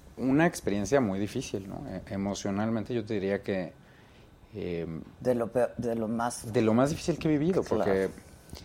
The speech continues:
Speaker 1: a mí hubo sobre todo un episodio que, que de verdad me, me dejó en, en una mezcla, no,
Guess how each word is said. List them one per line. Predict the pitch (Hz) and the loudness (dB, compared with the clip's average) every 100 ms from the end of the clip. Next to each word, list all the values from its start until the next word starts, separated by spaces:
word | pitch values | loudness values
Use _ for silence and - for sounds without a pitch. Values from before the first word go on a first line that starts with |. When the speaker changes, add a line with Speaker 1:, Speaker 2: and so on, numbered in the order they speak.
| - - | -18 -4
Speaker 1:
a | 120 | 4
mí | 143 - | 6 8
hubo | 151 160 | 8 8
sobre | 170 123 110 | 8 8 6
todo | 120 | 6
un | 139 | 4
episodio | 113 - 117 107 120 143 - | 2 2 4 4 4 2 0
que, | 92 90 85 85 82 78 | -4 -4 -4 -6 -6 -6
que | - 87 85 | -4 -4 -2
de | 90 | 0
verdad | 90 95 | 4 4
me, | 104 107 101 90 85 - - - 104 | 2 2 2 0 -4 -8 -12 -12 -8
me | 98 | -4
dejó | 90 - 110 113 107 | -4 4 6 6 4
en, | 92 95 95 90 85 87 | 0 -4 -4 -4 -6 -8
en | 98 | -2
una | 107 120 | 2 4
mezcla, | 123 113 - 127 | 6 4 6 6
no, | 104 | 6